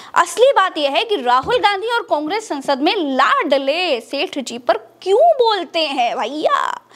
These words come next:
विपक्ष संसद में सेठ जी और मोदी जी के रिश्तों पर आखिर क्यों बात करता है? सेठ जी दुनिया भर का माल छोड़ करके सरकारी माल ही अगर खरीदते जाएंगे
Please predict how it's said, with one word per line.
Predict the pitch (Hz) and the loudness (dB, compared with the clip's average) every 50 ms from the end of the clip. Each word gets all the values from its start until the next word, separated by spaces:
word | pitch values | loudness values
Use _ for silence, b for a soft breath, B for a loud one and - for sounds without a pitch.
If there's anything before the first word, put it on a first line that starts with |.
| B B B B B | B B B B B
विपक्ष | B 403 - 427 539 571 571 - - | B 2 2 2 0 0 -2 -2 0
संसद | 359 349 349 349 - 381 349 320 277 | 0 0 0 0 0 0 0 0 0
में | 294 320 359 392 | -2 -4 -4 -4
सेठ | 381 - 262 277 320 302 320 302 | -4 -4 -4 -2 -4 -4 -6 -6
जी | 240 277 294 | -4 0 2
और | 320 339 370 339 | 2 2 2 2
मोदी | 285 254 247 254 240 311 330 | 0 -4 -6 -4 -2 -2 -2
जी | 285 330 302 | -2 -2 -2
के | 330 381 381 330 | -2 -2 -2 0
रिश्तों | 247 240 233 - - - - 339 349 349 | 0 -2 -2 -4 -8 -6 -2 0 0 2
पर | 349 - 339 403 523 587 B B B B B | 2 2 0 0 0 -2 B B B B B
आखिर | B 269 277 - - - 494 508 494 - | B -2 -2 -2 -2 -2 -2 -2 -2 0
क्यों | 311 311 349 440 453 - | 2 4 4 4 4 2
बात | 349 339 403 415 - | 2 0 0 -4 -6
करता | - - 494 539 - - - 330 - | -6 -6 -6 -4 0 0 0 0 -2
है? | - - 762 698 190 - - _ _ _ _ b b b b b b b | -6 -8 -6 -6 -6 -8 -10 _ _ _ _ b b b b b b b
सेठ | - 359 370 480 539 - 427 | 0 2 2 2 2 0 -4
जी | 277 285 339 427 | -6 -4 -4 -4
दुनिया | 427 392 349 302 320 370 403 | -2 -2 -2 0 2 0 0
भर | 339 330 302 311 | 0 -2 -4 -4
का | - 427 427 | -2 -2 -2
माल | 302 269 254 269 330 | -2 -2 -2 -2 -2
छोड़ | - - 320 277 269 | -2 0 0 0 0
करके | 269 - 262 254 262 415 466 | 0 -2 -6 -6 -4 -6 -2
सरकारी | - 320 277 269 - 269 269 339 349 311 | -2 -2 0 2 2 2 2 2 0 -4
माल | 277 262 247 262 320 | -2 -2 -2 -2 0
ही | 302 311 330 | 0 0 0
अगर | 320 285 302 311 | 0 0 0 -4
खरीदते | 302 - 311 262 247 247 - 302 311 | -6 -6 -10 -10 -10 -6 -4 -2 0
जाएंगे | 302 277 254 247 233 226 - - | 0 0 0 -2 -6 -8 -8 -8